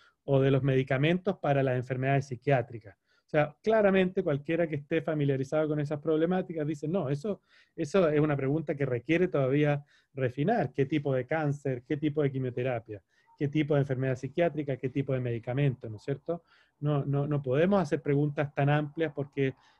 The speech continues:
necesitamos llegar a una situación que sea una situación clínicamente razonable, ¿no es cierto? La situación clínica en la cual hace sentido, eh, plantear,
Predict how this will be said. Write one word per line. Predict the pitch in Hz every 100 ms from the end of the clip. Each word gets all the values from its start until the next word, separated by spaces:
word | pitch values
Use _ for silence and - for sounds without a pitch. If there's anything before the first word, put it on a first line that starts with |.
| -
necesitamos | 139 - 135 127 165 202 190
llegar | 160 151 156
a | 147 135
una | 147 147
situación | 143 143 143 143 180 233 175 190 _ _ _ -
que |
sea | 139 - 151
una | 156
situación | 143 139 123 151 147
clínicamente | 143 156 156 147 143 135 139 - 143 143 _ _ -
razonable, | 120 120 - 123 123 110 98
¿no | 101
es | -
cierto? | 123 - 120
La | 110
situación | 113 107 120 110
clínica | 147 156 160 151 165 151 _ _ _
en | 135
la | 127
cual | 123 135 135
hace | 120 120
sentido, | 120 113 - 220 226 160 139 147 - _ _ _
eh, | 139 127 120
plantear, | 123 123 120 - 131 127 131